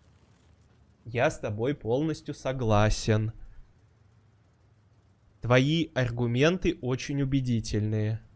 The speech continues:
Ты абсолютно прав. Не совершай, пожалуйста, резких движений.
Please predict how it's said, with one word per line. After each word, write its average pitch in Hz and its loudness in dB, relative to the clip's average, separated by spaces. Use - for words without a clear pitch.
Ты 180 2
абсолютно 156 0
прав. 113 4
Не 147 -2
совершай, 160 2
пожалуйста, 131 0
резких 120 -2
движений. 127 4